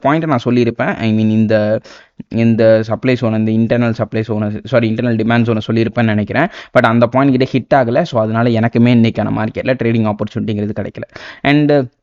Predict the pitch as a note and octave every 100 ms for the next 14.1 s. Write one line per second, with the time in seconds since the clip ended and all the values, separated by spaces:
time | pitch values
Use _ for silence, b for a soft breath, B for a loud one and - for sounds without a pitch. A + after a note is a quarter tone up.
0 | _ _ _ _ - C#3+ D3+ E3 G3+ D#3+
1 | D#3 F3+ F3+ D#3+ C3+ B2+ A2+ B2 B2+ A2+
2 | A#2 A2+ - B2+ D#3 D#3 D3+ A#2+ A2+ -
3 | A#2 A#2 A#2 A2+ A#2 B2 A#2 C#3+ C3+ A#2
4 | A#2+ C3+ A#2+ A#2 B2 A#2 B2 C3 A#2+ A2+
5 | A2+ G#2+ G#2 G#2 - A#2+ A#2+ A#2+ A#2+ B2+
6 | A#2+ B2 B2 A2+ A2 A2+ A#2 A2 A2 G#2
7 | A#2 - B B A#2+ A2+ A2+ B2+ C3 A#2+
8 | A#2+ A2 G#2+ A2 G#2 A2 G#2+ G#2 G#2+ G2+
9 | G#2 G2 G#2+ G#2+ A2 G#2 A2+ G#2+ A2+ G#2+
10 | B2 B2+ A2+ A2 - F3 C#4 B B C3
11 | C3 C#3 B2+ A#2+ A2+ C#3+ C3 A2 A#2 A#2
12 | B2 A2+ A#2 A2 A2 A2+ A#2+ A2+ - B2
13 | A2+ A#2 B2+ B2 A#2 A2 C3+ D#3 A2 G#2+